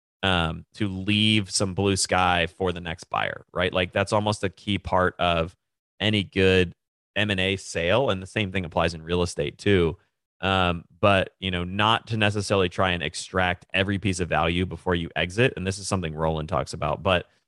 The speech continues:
to leave, like, "Hey, the next person buying this, they wanna have a story." Like, they, they want, and sometimes need to have a story that they can tell themselves of, "Hey, when we buy this, like, there's still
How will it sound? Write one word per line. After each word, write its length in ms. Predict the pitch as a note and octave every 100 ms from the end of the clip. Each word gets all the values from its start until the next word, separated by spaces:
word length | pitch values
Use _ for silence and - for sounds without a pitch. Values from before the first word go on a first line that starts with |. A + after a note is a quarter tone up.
| _ _
to 100 | A2+
leave, 640 | G2 G2+ A2+ A2+ A#2 G#2 G2+ _ -
like, 460 | F#2+ F2+ E2+ E2 _ _ _
"Hey, 240 | A2 G2
the 140 | F2+
next 280 | F#2 G#2+ A2
person 340 | - A#2 G#2+ F2+
buying 380 | F#2+ G2 F2+
this, 320 | E2 D#2+ - - _ _ _ _ _ _ _ _ _
they 140 | A2 A2
wanna 260 | A2+ G#2+
have 180 | G2 F#2+
a 60 | F2+
story." 460 | - A2 G2+ F#2 F2+
Like, 140 | F2+
they, 160 | A2+ A2+
they 240 | E2+ G#2+
want, 320 | F#2 G#2 G2+
and 200 | F2+ F2+ -
sometimes 400 | - A#2+ A#2 F2+
need 340 | F2+ G#2+ A#2+ G#2+
to 60 |
have 180 | G2 F2
a 40 |
story 400 | E2 - G#2+ G2
that 120 | F2+ E2
they 100 | G2
can 140 | G2+
tell 120 | F#2+
themselves 600 | F2 D#2+ - F#2 F2+ E2+
of, 260 | - E2+ E2
"Hey, 500 | - G#2 G2 F2+ E2+ _ _ _ _
when 140 | G#2+
we 100 | A2
buy 220 | G#2+ B2+
this, 320 | B2 G2+ G2 -
like, 280 | F2 F2 _
there's 180 | G2+ F#2+
still 580 | - - G#2 G2 F#2 F2+